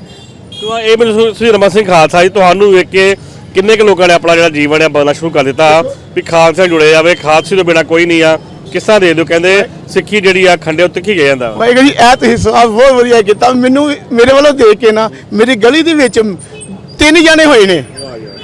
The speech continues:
Speaker 2: ਮੇਰੀ ਗਲੀ ਦੇ ਵਿੱਚੋਂ ਤਿੰਨ ਜਣਿਆਂ ਨੇ ਕੇਸ ਹੋਰ ਰੱਖੇ ਨੇ। ਕਹਿੰਦੇ, "ਬਾਬਾ ਯਾਰ, ਰਮਨ ਨੂੰ ਇੰਨਾ ਵਧੀਆ ਲੱਗਦਾ, ਹੁਣ ਆਪਾਂ ਵੀ ਕੇਸ ਰੰਗਣੇ।" ਉਹ ਮੈਂ ਕਿਹਾ, "ਸੱਚੇ ਪਾਤਸ਼ਾਹ, ਤੇਰੇ ਕਰਕੇ, ਉਹ ਤੇਰੇ ਕਰਕੇ ਮੇਰੀ ਇੰਨੀ ਵਡਿਆਈ ਤੇ ਮੇਰੀ ਤੁਸੀਂ ਵਡਿਆਈ ਕਰ ਰਹੇ ਹੋ ਤੇ ਮੇਰੇ ਕਰਕੇ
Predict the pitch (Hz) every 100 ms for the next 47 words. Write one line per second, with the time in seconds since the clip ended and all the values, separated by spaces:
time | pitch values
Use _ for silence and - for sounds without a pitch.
0 | - 196 220 240 226 254 269 240 - 262
1 | - 269 285 294 294 294 254 262 220 196
2 | 294 311 262 247 240 240 285 262 254 277
3 | 269 269 247 254 302 302 294 262 277 254
4 | 285 277 254 233 277 277 - - 294 277
5 | 277 330 359 302 277 226 233 226 214 -
6 | - - 254 262 254 247 233 269 269 262
7 | 247 320 - 302 294 320 330 330 302 381
8 | - - - - - - - 285 294 -
9 | 302 311 302 - - 240 247 302 277 254
10 | 311 320 311 285 285 - - 294 277 285
11 | 320 320 294 330 320 294 294 294 302 294
12 | 285 294 269 285 294 311 302 320